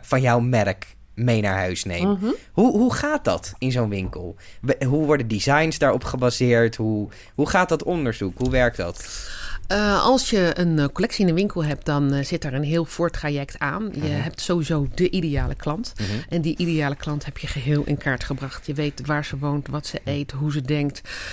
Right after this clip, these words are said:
Speaker 2: eh, waar ze haar boodschappen doet. Nou goed, daar, dat, die ga je echt
Speaker 1: Een
Speaker 2: helemaal
Speaker 1: persona.
Speaker 2: Je hebt echt een persoon,
Speaker 1: Mhm.
Speaker 2: inderdaad, en een plaatje daaraan hangen.
Speaker 1: Mhm.
Speaker 2: Eh, uiteindelijk, ehm, heb je een bepaalde doelgroep gekozen en heb je met je merk een bepaald smaakniveau. Nou ja, de,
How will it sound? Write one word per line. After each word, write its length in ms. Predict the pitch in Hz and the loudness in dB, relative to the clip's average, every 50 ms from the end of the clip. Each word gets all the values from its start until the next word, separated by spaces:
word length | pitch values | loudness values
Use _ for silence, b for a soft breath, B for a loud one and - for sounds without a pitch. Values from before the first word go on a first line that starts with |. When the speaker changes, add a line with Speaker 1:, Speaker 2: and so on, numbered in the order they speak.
| B B B | B B B
Speaker 2:
eh, 140 | - - 147 147 147 143 143 139 139 135 101 - | -6 -4 -2 0 0 0 0 0 0 -2 -2 -2
waar 220 | 135 139 151 147 | 0 0 0 0
ze 80 | 139 - | 0 -2
haar 120 | 143 135 | -2 -2
boodschappen 500 | 131 143 139 139 - - - - - - | 0 -2 -2 -2 -4 -6 -6 -6 -6 -4
doet. 180 | - 143 131 - | -4 -4 -4 -4
Nou 180 | - 135 127 123 | -4 -4 -4 -6
goed, 240 | - - 123 - - - - | -8 -10 -10 -10 -12 -12 -8
daar, 340 | 151 165 147 147 143 104 147 | -4 -2 -2 0 0 -2 -2
dat, 120 | 151 160 - | -4 -4 -4
die 260 | 160 147 151 170 156 | -6 -4 -4 -4 -4
ga 120 | - - | -4 -6
je 100 | 156 147 | -8 -6
echt 120 | - - - 120 - | -6 -4 -4 0 2
Speaker 1:
Een 60 | 147 | 2
Speaker 2:
helemaal 260 | 165 160 - 113 107 104 | 4 6 6 6 6 4
Speaker 1:
persona. 180 | 98 90 85 82 B B B B B B | 2 2 0 -2 B B B B B B
Speaker 2:
Je 160 | - 175 185 | 0 0 2
hebt 200 | 170 165 - - - | 2 0 -2 -4 -6
echt 260 | - - - 170 - - | -4 -4 -4 -2 0 0
een 120 | 170 147 | 0 0
persoon, 360 | - 165 147 - - 143 139 | 0 -2 -2 0 0 -2 -2
Speaker 1:
Mhm. 100 | 143 - 147 | -2 -2 -2
Speaker 2:
inderdaad, 380 | 139 139 - 143 139 143 - | -2 0 0 0 -2 -2 -2
en 140 | - 147 147 | -2 -2 -2
een 120 | 135 135 | -2 0
plaatje 400 | - 175 156 123 127 135 - - | 0 0 0 0 -2 -4 -4 -2
daaraan 420 | 143 143 135 - - - 185 269 - | -2 0 -2 -2 -2 -2 -2 -2 -4
hangen. 360 | 131 - 147 143 147 196 311 B | -4 -4 -4 -4 -4 -4 -8 B
Speaker 1:
Mhm. 120 | B B 101 92 95 98 123 B B B B B B B | B B -6 -6 -4 -6 -6 B B B B B B B
Speaker 2:
Eh, 280 | - - 202 185 190 190 | -4 -2 -2 0 -2 0
uiteindelijk, 880 | - - 202 202 - - - 190 196 185 175 170 160 160 156 - - | 2 2 2 2 2 0 0 2 4 4 4 4 4 2 2 0 -4
ehm, 600 | - - - 165 160 156 151 151 151 151 147 151 | -6 -2 -2 0 2 2 4 4 4 2 2 2
heb 200 | 156 180 196 190 | 2 2 0 0
je 80 | - 165 | 0 0
een 60 | 151 | 0
bepaalde 380 | 151 147 - 147 139 135 131 131 | 0 0 -2 -4 -6 -4 -4 0
doelgroep 380 | 127 196 214 - - 220 - | 0 2 0 0 -2 -6 -6
gekozen 640 | - - 180 - - 175 170 170 170 - 180 160 - | -6 -8 -6 -4 -2 0 0 0 -2 -2 -4 -4 -4
en 220 | - 160 160 151 | -4 -4 -2 -2
heb 180 | 151 156 151 - | -4 -4 -6 -6
je 180 | - 151 143 | -4 -4 -2
met 280 | 139 147 156 165 165 - | 0 2 2 0 0 0
je 60 | - | 0
merk 300 | 147 147 143 139 139 135 | 2 2 2 0 0 -2
een 60 | - 135 | -4 -6
bepaald 340 | 131 - - 131 127 - - | -6 -6 -6 -8 -6 -4 -6
smaakniveau. 920 | - - - 165 147 165 202 - - 220 202 - - 226 240 277 311 262 | -4 0 2 2 2 2 -2 -2 -4 -4 -4 -2 -4 -4 -2 -2 -2 -2
Nou 140 | 175 127 117 | -2 -2 -4
ja, 120 | - - - | -6 -6 -6
de, 60 | - | -6